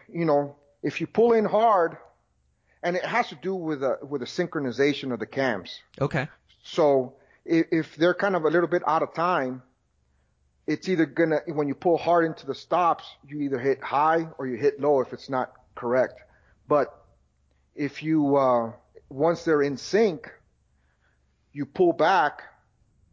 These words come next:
Speaker 1: hard stops or just regular, it's still gonna hit on the same horizontal plane.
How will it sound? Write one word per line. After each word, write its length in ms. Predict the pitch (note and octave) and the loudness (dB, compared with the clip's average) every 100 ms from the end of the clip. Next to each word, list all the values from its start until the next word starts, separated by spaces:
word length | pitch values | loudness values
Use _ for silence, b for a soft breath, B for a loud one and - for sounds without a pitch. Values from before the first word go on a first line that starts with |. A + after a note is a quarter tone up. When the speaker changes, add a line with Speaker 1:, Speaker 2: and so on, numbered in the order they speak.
| _ _ _ _ _ _ _ _ _ _ _ _ _ _ _ | _ _ _ _ _ _ _ _ _ _ _ _ _ _ _
Speaker 1:
hard 360 | - E3 F3 D#3 _ _ - | -4 0 0 -2 _ _ -12
stops 200 | E3+ - - | -10 -10 -12
or 260 | - A#2 A2+ _ _ _ | -8 -8 -8 _ _ _
just 160 | D3 A2+ | -10 0
regular, 560 | D#3+ F3+ C3 B2 A#2+ - _ _ | 0 0 -2 -4 -8 -12 _ _
it's 160 | - D3 | -10 -10
still 240 | - F3 | 0 2
gonna 200 | E3 C#3+ | 2 0
hit 240 | A#2 D3 - | 0 -2 -2
on 120 | B2+ | -6
the 80 | A2 | -8
same 420 | - C3+ C3 B2 - b b b | -4 -2 -2 -4 -10 b b b
horizontal 1300 | - C#3 B2 - A2+ A#2 A2+ G#2+ - _ - A2 - | 0 2 0 -4 -6 -2 -4 -6 -18 _ -18 -18 -8
plane. 280 | A#2+ A2+ | -6 -6